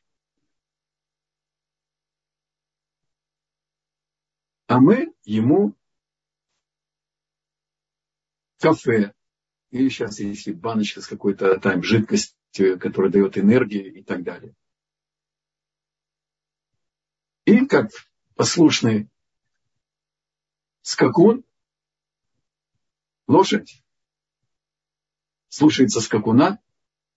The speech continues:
послушная лошадь. Наше тело продолжает действовать. И так происходит раз,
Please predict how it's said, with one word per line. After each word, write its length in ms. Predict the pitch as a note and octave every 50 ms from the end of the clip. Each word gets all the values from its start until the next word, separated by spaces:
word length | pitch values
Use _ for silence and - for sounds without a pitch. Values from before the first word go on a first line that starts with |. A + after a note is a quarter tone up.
| _ _ _ _ _ _ _ _ _ _ _ _ _ _ _ _ _ _ _ _ _ _
послушная 540 | _ G#2+ G#2+ - D3 C3 - C#3 C3 B2 C3
лошадь. 420 | C3+ C#3+ A#2 G#2 - - _ _ _ _ _ _ _ _ _ _ _ _ _ _ _ _ _ _ _ _ _ _ _ _ _ _ _ _ _ _ _ _ _ _ _ _ _ _ _ _ _ _ _ _ _ _
Наше 260 | F3 G#3+ A3 A#3+ G#3
тело 200 | G3+ A#3 A3+ A3
продолжает 680 | G#3 G#3 F3+ D#3 F3 D#3+ C3 D#3 D#3 - D#3+ - - _ _ _ _ _ _ _ _ _ _ _ _ _ _ _ _ _ _ _ _ _ _ _ _ _ _
действовать. 440 | - - G#2 - - _ - - _ _ _ _ _ _ _ _ _ _ _ _ _ _ _ _ _ _ _ _ _ _
И 120 | A#2+ A2
так 220 | G#2 B2 A#2 A2 -
происходит 760 | - A2+ A2+ G#2+ G#2 - - A#2 G#2+ G2+ G2 - _ _ _ _ _ _ _ _ _ _
раз, 500 | - G#2+ A#2+ - C3+ G#2+ G#2 - - _